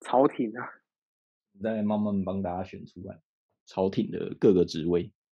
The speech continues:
Speaker 2: 你有绯闻吗？
Speaker 1: 有啊，有啊，有啊，今天这个绯闻被推爆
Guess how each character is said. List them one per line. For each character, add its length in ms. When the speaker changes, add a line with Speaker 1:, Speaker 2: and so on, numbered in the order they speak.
Speaker 2:
你 120
有 60
绯 300
闻 100
吗？ 140
Speaker 1:
有 160
啊， 100
有 100
啊， 40
有 60
啊， 260
今 100
天 140
这 80
个 80
绯 320
闻 240
被 100
推 180
爆 380